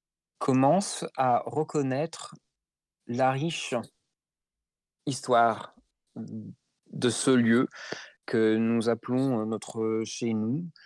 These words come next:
et de redécouvrir un petit peu, euh,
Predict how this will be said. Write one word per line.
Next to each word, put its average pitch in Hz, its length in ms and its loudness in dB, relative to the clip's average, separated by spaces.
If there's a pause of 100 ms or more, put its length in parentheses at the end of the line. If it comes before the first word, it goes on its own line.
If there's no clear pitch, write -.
(360)
et 131 520 4 (140)
de 127 460 0 (140)
redécouvrir 165 1300 2 (260)
un 139 100 4
petit 131 220 -4
peu, 170 420 2 (300)
euh, 117 380 -4